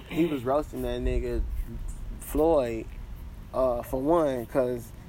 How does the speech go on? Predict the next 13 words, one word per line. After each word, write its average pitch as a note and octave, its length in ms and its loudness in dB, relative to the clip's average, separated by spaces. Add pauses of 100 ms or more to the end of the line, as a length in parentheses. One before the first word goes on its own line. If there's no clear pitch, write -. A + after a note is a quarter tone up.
(160)
he C#3+ 140 4
screenshotted C#3+ 640 2
some D3 160 0
text C#3+ 320 2
messages B2 420 2
between B2 380 0
him B2 140 0
and B2+ 120 4
Floyd, A#2+ 560 4 (680)
with A#2+ 160 -2
Floyd C3 380 4
saying B2+ 460 2
that, A2 320 4